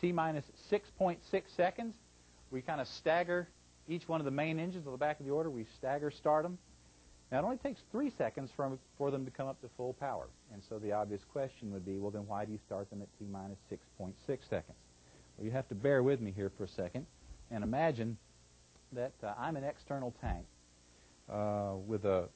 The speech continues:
orbiter just hanging off my chest and then the two solid rocket boosters on my side.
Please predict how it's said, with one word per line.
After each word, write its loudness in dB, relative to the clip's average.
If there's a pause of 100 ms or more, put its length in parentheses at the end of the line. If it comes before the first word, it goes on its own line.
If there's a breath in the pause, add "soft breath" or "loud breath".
(140)
orbiter 4
just -10
hanging -6
off -2
my -4
chest -6
and -2
then 0
the -2
two -8
solid -2
rocket -4
boosters -12
on -10
my -10 (120)
side. -12